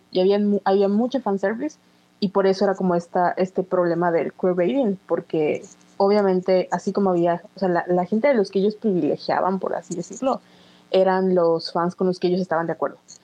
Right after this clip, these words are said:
Y la relación de Destiel, o sea, Dean, o sea, Dean,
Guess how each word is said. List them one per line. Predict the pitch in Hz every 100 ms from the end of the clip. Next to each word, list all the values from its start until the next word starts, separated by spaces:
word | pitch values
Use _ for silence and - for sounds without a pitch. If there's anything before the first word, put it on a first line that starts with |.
| _ _ _ _ -
Y | 208
la | 196
relación | 196 190 190 202 214
de | 214 - - _ -
Destiel, | 180 185 180 - 180 175
o |
sea, | 190 190 - -
Dean, | 185 196 208 208 214 - _ _ 285 -
o |
sea, | 175
Dean, | 165 160